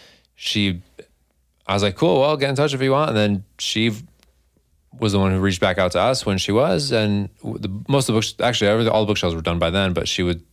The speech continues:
willing to come and help out. And by that time, like, only the gnarliest jaws were left, like, the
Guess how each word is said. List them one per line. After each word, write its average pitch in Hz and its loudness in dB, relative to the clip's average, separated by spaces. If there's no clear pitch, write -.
willing 92 0
to 87 -2
come 117 0
and 101 0
help 101 0
out. 123 0
And 98 -2
by 104 -2
that 104 0
time, 151 2
like, 104 0
only 131 2
the 117 4
gnarliest 95 2
jaws 90 0
were 104 2
left, 110 2
like, 87 0
the 90 0